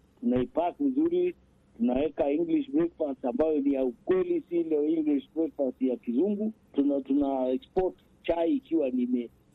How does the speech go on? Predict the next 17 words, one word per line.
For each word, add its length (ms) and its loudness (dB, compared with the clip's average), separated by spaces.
imetoka 640 0
kwa 120 0
nchi 320 0
ambayo 300 0
inakuza 720 -2
chai, 320 -2
si, 220 0
ah, 280 0
nchi 300 0
ambayo 240 0
ina 160 0
import 400 -2
chai 200 -4
kutoka 320 -8
kwingine. 400 0
Kwa 140 0
hivyo, 300 0